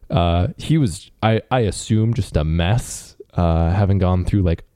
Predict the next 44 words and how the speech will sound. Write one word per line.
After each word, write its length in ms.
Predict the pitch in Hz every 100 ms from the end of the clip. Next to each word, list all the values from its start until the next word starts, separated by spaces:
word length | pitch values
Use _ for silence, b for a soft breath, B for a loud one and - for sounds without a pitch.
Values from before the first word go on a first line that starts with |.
| _ _ 131
open 260 | 120 107
heart 300 | 98 107 107
surgery 840 | - 113 107 104 107 101 101 98 95
and 480 | 92 85 80 82 -
walking 360 | 104 95 - 107
with 120 | 90
a 40 | 90
cane 300 | - 98 92
everywhere. 420 | 87 92 92 92 -
And 100 | 123
she 140 | 208
seemed 320 | 190 170 104 -
fairly, 460 | 98 85 82 80
like, 280 | 78 80 - B B B B -
fine. 380 | 90 82 90 104
She 140 | 110
didn't 180 | 104 92
have 140 | 87
any 140 | 87 85
external 500 | - - 90 90 85
injuries. 460 | 87 85 85 87
It 40 | 90
was 120 | 82
just 200 | 87 -
the 80 | 85
cancer 500 | - 80 98 - -
slowly 360 | - - - -
eating 240 | 82 82
her. 220 | 82 101 - B B -
Um, 600 | 87 85 85 78 80 - - B B B B B _ _ _
but 360 | 120 104 87 - -
she 160 | -
was 80 | 98
just 180 | 85 95
like, 280 | 82 76 - -
"My 240 | - 101 98
God, 400 | 92 87 78 78
do 100 | 90
you 120 | 95
look 180 | 101 98
as 100 | 87
old 200 | 87 90
as 100 | 87
I, 340 | 85 - 98